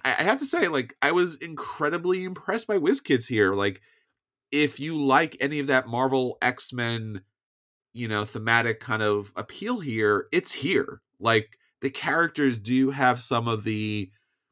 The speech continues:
kind of special abilities that you would think the characters should have. So Gambit plays all the cards. Rogue absorbs a lot, a lot of additional powers. I mean, I somehow broke the game. <laughs> Somebody was from WizKids was like,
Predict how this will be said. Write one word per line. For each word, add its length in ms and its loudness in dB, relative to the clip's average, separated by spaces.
kind 280 -2
of 80 0
special 400 2
abilities 800 4
that 300 -2
you 200 -6
would 140 -2
think 320 -6
the 80 -10
characters 400 -2
should 220 -2
have. 320 -2
So 420 0
Gambit 380 4
plays 320 2
all 120 4
the 80 -2
cards. 580 2
Rogue 480 0
absorbs 500 -2
a 60 -2
lot, 220 -4
a 20 -2
lot 160 0
of 80 -2
additional 360 -6
powers. 560 -2
I 80 -6
mean, 240 -8
I 80 2
somehow 280 2
broke 340 2
the 80 2
game. 440 2
<laughs> 140 -20
Somebody 440 2
was 200 -4
from 200 -10
WizKids 380 0
was 100 -6
like, 180 2